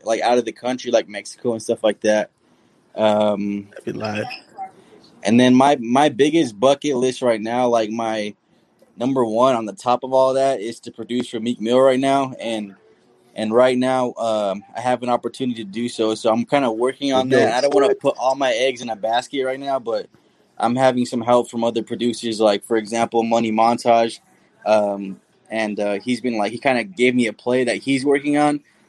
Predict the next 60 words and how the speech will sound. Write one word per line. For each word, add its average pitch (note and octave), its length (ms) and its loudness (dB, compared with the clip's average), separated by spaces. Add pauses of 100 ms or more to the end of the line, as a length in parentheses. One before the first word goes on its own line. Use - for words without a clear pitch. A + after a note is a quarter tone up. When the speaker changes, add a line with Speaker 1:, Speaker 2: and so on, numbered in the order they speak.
(120)
Speaker 1:
But A2+ 160 -2
basically, B2+ 420 2
it's A2+ 140 -4
kinda B2+ 200 0
at G2+ 120 -2
this B2 160 -2
point, A2+ 300 -4
like, G#2 140 -2
I A2 80 2
just A2+ 160 -8
gotta A2+ 140 2
send A#2+ 240 -4
him A#2 100 -4
the A2 100 0
beats A2+ 300 -4
that A#2+ 120 4
he A#2 120 -4
sends A2 280 0
me G#2+ 60 -4
the G2+ 60 -2
loops A2+ 280 0
to, A#2 200 0
and, G#2 220 -2 (500)
and G#2 120 -2
I G#2 80 2
kinda, A2+ 320 0
we G#2 160 -2
just A#2 180 -10
kinda G#2+ 220 2
hope A2 280 -2
for A#2+ 60 -2
the G#2 180 0
best A#2 280 2
and G#2 100 -8
see A#2 160 -4
how A2 160 4
that G#2 180 2
works. A2 380 -2
But G#2+ 260 -4 (320)
that's B2 200 0
been C3+ 180 2
my B2 140 4
goal A2+ 260 2
since A2+ 260 -8
last A2 400 2
year, A2 220 -4
so A2+ 220 -4
I A2 100 0
kinda B2 260 -2
feel B2 180 -4
like A#2+ 180 4
I'm A2 100 -6
getting A2 240 -6
a G#2+ 40 -10
lot G#2+ 220 -2
closer A#2 300 -6
to G#2+ 220 -8
it - 20 -6
right G#2 220 -6
now. G#2 260 -10